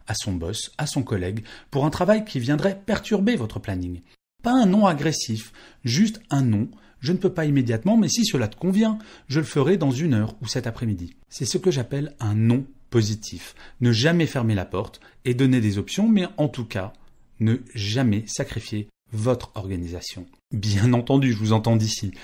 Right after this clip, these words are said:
Il y a de vraies urgences qui imposent que vous abandonniez tout sur le champ, mais elles sont rarissimes. La quatrième piste, c'est de supprimer vos alertes sur votre téléphone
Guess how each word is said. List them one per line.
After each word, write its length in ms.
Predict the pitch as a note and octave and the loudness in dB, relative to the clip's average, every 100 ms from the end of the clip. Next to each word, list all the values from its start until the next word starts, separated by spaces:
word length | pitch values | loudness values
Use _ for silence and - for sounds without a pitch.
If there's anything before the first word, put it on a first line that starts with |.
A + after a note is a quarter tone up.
| - - - | -20 -12 -2
Il 120 | B2 | 0
y 100 | G3+ | 2
a 80 | F#3+ | 2
de 40 | |
vraies 180 | A#2+ A2+ | 4 4
urgences 340 | G#2 G2+ F2 | 2 0 -4
qui 160 | - G2+ | -2 -2
imposent 260 | F#2+ D3+ - | 0 -2 -2
que 80 | |
vous 160 | G#2+ G#2 | -4 -2
abandonniez 640 | A2 G#2+ G#2+ G#2+ G#2+ A2 - | 0 0 2 4 4 0 -6
tout 240 | - G#3+ G#3+ - | 4 4 2 -12
sur 200 | - A#2 | -4 0
le 80 | A2 | 0
champ, 280 | - - - - - - | 0 -6 -12 -18 -16 -6
mais 140 | E3 | -2
elles 160 | D#3+ D#3 | 0 -2
sont 300 | - D#3 D#3 _ | -2 -4 -6 _
rarissimes. 720 | - C#3 A#2+ G#2 - F2+ D#2+ _ _ _ _ _ - | -6 -4 -2 -4 -6 -10 -16 _ _ _ _ _ -4
La 80 | D#3+ | -2
quatrième 460 | G#3 G#3 G3+ F#3+ | 0 2 2 2
piste, 400 | F#3+ G3 - - - - | 2 -2 -2 -10 -20 -20
c'est 180 | - B2 | -6 -2
de 100 | A2 | -2
supprimer 500 | A2+ - - D3 C#3+ | -2 -4 -2 0 2
vos 240 | B2 G2+ B2 | 0 0 0
alertes 380 | G#2+ A2 - | -2 -4 -8
sur 180 | - - | -10 -8
votre 240 | G2 - G#2 | -8 -8 -2
téléphone 580 | F3 C#3 - G2 G#2 | -2 -2 -2 -4 -4